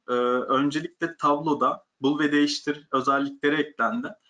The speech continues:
Bu özellik toplu veri güncellemesi yapan veya, e, sık sık veri girişi yapan, veriyle uğraşan kişilerin işini gerçekten çok kolaylaştıracak bir özellik.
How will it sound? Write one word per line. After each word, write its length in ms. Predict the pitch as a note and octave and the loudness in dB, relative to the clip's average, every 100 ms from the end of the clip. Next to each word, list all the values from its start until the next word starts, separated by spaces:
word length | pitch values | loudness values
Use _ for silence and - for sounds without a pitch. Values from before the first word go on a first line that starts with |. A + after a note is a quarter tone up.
| _ _ | _ _
Bu 100 | C3 | 2
özellik 560 | C#3+ D#3 D3+ D3 - _ | 2 4 2 0 -8 _
toplu 320 | D3+ D3 D3 | -4 -2 0
veri 200 | D3 D3 | 2 2
güncellemesi 760 | D3 C#3+ C#3+ C#3+ C#3+ C#3+ - | 2 0 0 0 -2 -6 -4
yapan 400 | C#3+ C#3+ C#3+ C#3+ | -4 0 0 2
veya, 340 | C3+ C3+ C3+ - _ _ B2+ | 0 0 -2 -10 _ _ -6
e, 160 | A#2+ | -4
sık 240 | A#2+ C#3+ - | -4 -6 -8
sık 260 | D3 - | -12 -2
veri 400 | C3+ C#3+ D3 C#3+ _ _ | 0 2 2 0 _ _
girişi 320 | B2+ C3 - | -2 -2 0
yapan, 360 | C#3 - B2 A#2+ | -2 0 0 0
veriyle 320 | A#2+ D3+ D3 | 0 0 2
uğraşan 420 | C3+ C3 - C3 | 0 0 -2 -4
kişilerin 520 | - - C3 C3 C3+ C3 | -4 -6 -4 -4 -4 -6
işini 400 | A#2+ B2 C3+ C3+ | -10 -6 -6 -2
gerçekten 500 | B2 B2 C#3 C3 B2 | -2 -2 -4 -4 -4
çok 220 | B2+ A#2 | -4 -4
kolaylaştıracak 920 | B2 B2 B2 B2 - B2 C3 C3+ - | 0 2 2 -2 -4 -6 -4 -4 -6
bir 200 | A#2 A2 - | -8 -8 -4
özellik. 680 | A2 A2 A2 B2+ F#3 - | -4 0 -2 -2 -8 -14